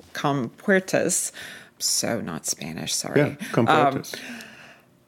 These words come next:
Speaker 1: wine that, um, was a actual single vil-, vineyard, hundred percent Malbec.
Speaker 2: Mm-hmm.
Speaker 1: Um, but that vineyard was planted in nineteen twenty-nine. That was another kind of exciting thing. We, we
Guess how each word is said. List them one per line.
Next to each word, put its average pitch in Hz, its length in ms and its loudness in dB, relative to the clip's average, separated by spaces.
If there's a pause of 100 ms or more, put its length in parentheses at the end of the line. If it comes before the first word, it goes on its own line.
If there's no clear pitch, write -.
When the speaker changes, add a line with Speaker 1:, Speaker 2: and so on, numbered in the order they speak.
(200)
Speaker 1:
wine 175 500 6
that, 156 520 6
um, 147 360 4
was 165 460 6
a 160 220 6
actual 143 360 4
single 160 400 4
vil-, 151 380 6
vineyard, 139 600 4
hundred 277 360 4
percent 143 440 2
Malbec. 98 640 2 (200)
Speaker 2:
Mm-hmm. 113 160 2
Speaker 1:
Um, 139 640 2 (300)
but 175 140 4
that 156 200 4 (140)
vineyard 214 380 4
was 139 180 0
planted 233 640 2
in 143 160 0
nineteen 180 380 0
twenty-nine. 160 800 -2
That 175 140 6
was 214 140 4
another 160 320 4
kind 143 220 -2
of - 60 -2
exciting 139 440 0
thing. 135 200 -2
We, 139 200 0
we 135 380 0